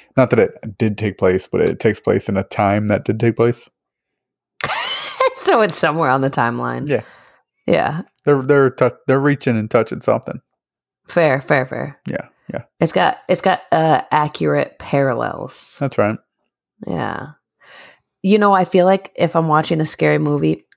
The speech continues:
Speaker 2: I love horror movies. Very
Speaker 1: Me
Speaker 2: few
Speaker 1: too.
Speaker 2: of them actually scare me. But when that shit says, "Based on a true story," in the beginning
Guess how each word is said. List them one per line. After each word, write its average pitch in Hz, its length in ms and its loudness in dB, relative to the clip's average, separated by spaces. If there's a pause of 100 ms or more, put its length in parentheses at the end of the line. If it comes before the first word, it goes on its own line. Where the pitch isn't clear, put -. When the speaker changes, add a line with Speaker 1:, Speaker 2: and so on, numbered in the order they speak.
(220)
Speaker 2:
I 170 60 2
love 165 440 2 (100)
horror 135 300 2
movies. 123 540 -8 (100)
Very 160 280 2 (120)
Speaker 1:
Me 113 100 -2
Speaker 2:
few 185 160 4
Speaker 1:
too. 175 60 6
Speaker 2:
of 160 120 0
them 147 360 -2 (200)
actually 143 440 -4
scare 135 380 -4
me. 127 320 -12 (640)
But 165 140 2
when 160 160 2
that 165 200 2
shit 190 240 0
says, 156 300 2
"Based 151 320 -2
on 151 80 -4
a 143 80 -6
true 160 180 -4
story," 147 380 0
in 151 80 0
the 143 60 -2
beginning 139 560 -2